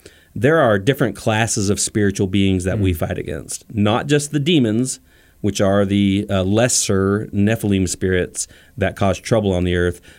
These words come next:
Speaker 1: but also the princes. We're talking about Satan. We're talking about Gadriel. We're talking about Shemyaza. We're talking about all kinds of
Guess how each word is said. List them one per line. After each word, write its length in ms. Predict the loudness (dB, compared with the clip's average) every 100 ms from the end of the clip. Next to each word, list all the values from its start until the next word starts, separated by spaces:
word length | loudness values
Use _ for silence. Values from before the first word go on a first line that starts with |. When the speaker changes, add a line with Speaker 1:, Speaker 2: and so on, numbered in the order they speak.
| -4
Speaker 1:
but 180 | 0 2
also 640 | 2 0 0 2 2 2
the 120 | -2
princes. 420 | -4 -4 -2 -4
We're 100 | -4
talking 220 | -2 -2 -2
about 120 | -2
Satan. 440 | -2 -2 -4 -8
We're 100 | -8
talking 320 | -4 -4 -2
about 320 | -4 -2 -2 -6 -20 -20 -6
Gadriel. 480 | -4 0 0 2 0
We're 100 | -2
talking 200 | 0 0
about 220 | 0 -4
Shemyaza. 520 | -2 0 0 0 -2
We're 80 | -2
talking 220 | -2 0
about 120 | 0
all 120 | -2 -2
kinds 340 | 0 0 0
of 160 | -2